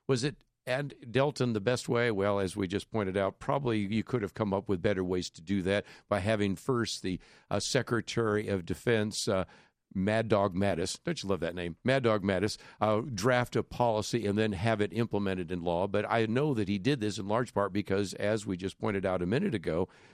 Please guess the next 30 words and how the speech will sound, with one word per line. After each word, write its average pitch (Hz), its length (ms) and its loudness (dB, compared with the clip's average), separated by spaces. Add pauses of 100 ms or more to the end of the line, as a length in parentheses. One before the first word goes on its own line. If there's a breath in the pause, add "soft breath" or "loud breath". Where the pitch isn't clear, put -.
(120)
uh, 95 300 0
Kamala, 113 400 0 (100)
Kamala, 104 400 -2 (100)
Kamala 104 320 0
was 95 160 -2
talking 104 300 -2
about 101 160 2
the 104 80 -2
fact 110 240 0
that 110 100 -4
we've 98 200 -2
just 107 220 -2
had 104 200 -2
this 98 200 0 (200 loud breath)
momentum 110 560 2
moving 104 320 2
the 90 180 0
other 87 160 -2
way. 90 340 -2 (280 loud breath)
When 104 140 0
we 104 80 0
had 104 120 0
the 92 80 0
vote 123 240 0
the 101 160 2
other 92 140 0
day 90 200 0
where 98 300 0
they 95 200 0
said, 104 420 -2